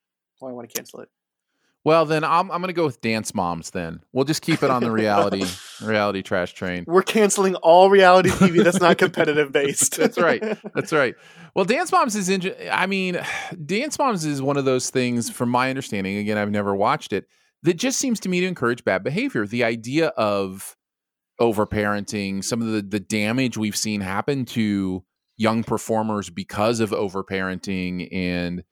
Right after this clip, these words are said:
Speaker 2: you know, putting your own dreams on your kids and the pressure and, and all that stuff. Um, yeah, there's just, there's just some of these reality shows are voyeuristic to the point of encouraging bad behavior.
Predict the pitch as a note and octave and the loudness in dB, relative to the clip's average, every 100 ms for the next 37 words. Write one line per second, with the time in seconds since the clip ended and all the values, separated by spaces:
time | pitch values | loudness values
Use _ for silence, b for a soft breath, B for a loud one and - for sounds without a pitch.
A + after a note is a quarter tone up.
0 | _ _ - - F#2 F2 B2 A2+ G#2 G2 | _ _ -12 -6 -4 -2 -2 -2 -2 -2
1 | G#2 G#2+ G2+ G2 F#2+ F#2+ F#2 F2+ - G2+ | 0 -2 -2 -4 -2 -2 -2 -6 -4 -2
2 | F#2+ F2+ F#2 F2+ - G#2+ G#2 - G#2+ F#2+ | -2 -2 -6 -8 -2 0 0 0 -2 -2
3 | F#2 F#2 F2+ D#2 G#2+ F#2+ G2 G2 F#2 - | -2 -6 -10 -10 -6 -2 -2 -2 -4 -4
4 | G2+ F#2 F2+ - - F#2+ F2+ F2+ F2+ _ | 0 0 -2 -8 -6 -4 -4 -6 -12 _
5 | _ _ _ - B3 F#3 E3+ A#3 - E3 | _ _ _ 0 2 0 -2 -4 -4 -4
6 | F#3+ - A#3 - G#3+ A3 B3 G#3+ F#3 E3+ | -4 -4 -4 0 0 0 -2 -4 0 0
7 | D#3 F3+ D#3+ - D3+ C#3+ C#3 C3+ B2 - | 0 -2 -4 -2 0 2 2 0 -4 -4
8 | - B2 A#2 G2+ G#2+ D#3+ F#3 D3+ D3 - | 0 2 2 -2 -4 -2 -2 -2 -4 -4
9 | D#3 - C3 A#2+ - B2 B2 - G#2 G#2 | -6 -4 -4 -4 -4 -4 -4 -4 -6 -6
10 | - A2 G#2 G2+ F#2+ F2+ F2 F2 D#2+ E2 | -2 -2 -2 -4 -2 -4 -4 -8 -6 -6
11 | D#2 C2 | -6 -8